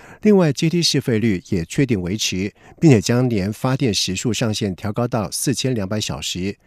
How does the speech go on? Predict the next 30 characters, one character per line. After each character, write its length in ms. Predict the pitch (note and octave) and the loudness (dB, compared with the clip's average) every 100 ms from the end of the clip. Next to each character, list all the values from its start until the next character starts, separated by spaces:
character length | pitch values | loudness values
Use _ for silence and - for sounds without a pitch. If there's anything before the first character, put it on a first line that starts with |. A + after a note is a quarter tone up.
| - - | -20 -6
若 160 | - D#3 | 2 2
超 200 | - E3+ | 2 -2
出 220 | - E3+ | -2 -6
将 240 | D#3+ D3 | -4 -4
分 200 | D3 D3 D3+ | -4 -4 -4
两 240 | G2+ D2+ | -6 -8
阶 200 | - A#2+ | -4 -2
段 200 | A#2+ A2 E2+ | -2 -4 -6
打 160 | C2+ | -10
折， 360 | - G#2+ F2+ G#2+ _ - | -10 -8 -6 -8 _ -4
控 160 | - C3+ | 2 2
管 240 | F#2+ E2+ - | 2 -6 -6
国 180 | G2+ | -4
家 180 | G2+ A#2 | -2 -2
的 140 | A2+ F2+ | -2 -6
财 180 | - | -6
政 180 | G2 A2+ | -6 -4
支 140 | G2 B2+ | -4 -6
出。 320 | - C#3+ - _ - - | -2 -4 -4 _ -20 -10
而 100 | - | 0
经 160 | C#3 G#3+ | 2 2
济 140 | G#3 | 0
部 100 | F3+ | 0
也 160 | C#3 F2 | 0 0
向 260 | - A#2+ G2 | -2 -4 -4
开 140 | - | -6
发 140 | A#2 | -4
商 180 | C3 C3+ | -4 -4
喊 180 | C3 C3+ | -6 -12
话， 320 | - A#2+ G2 | -4 -2 -2